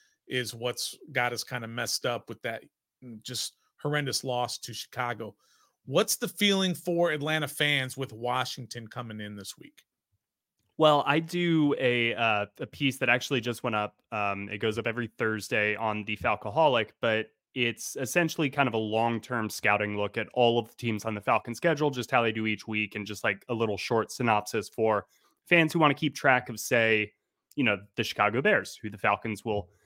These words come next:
Speaker 2: face later on in the season. And Washington has been one of the teams where early on, as I've been doing this, I've,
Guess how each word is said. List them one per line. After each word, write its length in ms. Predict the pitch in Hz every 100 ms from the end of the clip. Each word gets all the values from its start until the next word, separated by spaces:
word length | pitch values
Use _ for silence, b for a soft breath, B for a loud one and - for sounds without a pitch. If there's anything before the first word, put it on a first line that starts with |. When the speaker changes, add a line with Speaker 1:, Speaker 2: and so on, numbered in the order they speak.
| _ -
Speaker 2:
face 260 | 113 -
later 220 | 113 104
on 120 | 104 101
in 60 |
the 60 | 104
season. 420 | - 185 127 120 - _ _ _ _ _
And 540 | - 139 131 127 120 113
Washington 640 | 113 139 175 170 139 147
has 120 | 127 107
been 340 | 123 117 113
one 120 | 113
of 60 | 113
the 80 | 110
teams 400 | - 113 110 104
where 140 | 113
early 320 | 117 113 117
on, 180 | 113 110
as 120 | 104
I've 100 | 113
been 160 | 107 104
doing 240 | 113 117
this, 240 | 107 101 -
I've, 240 | 110 120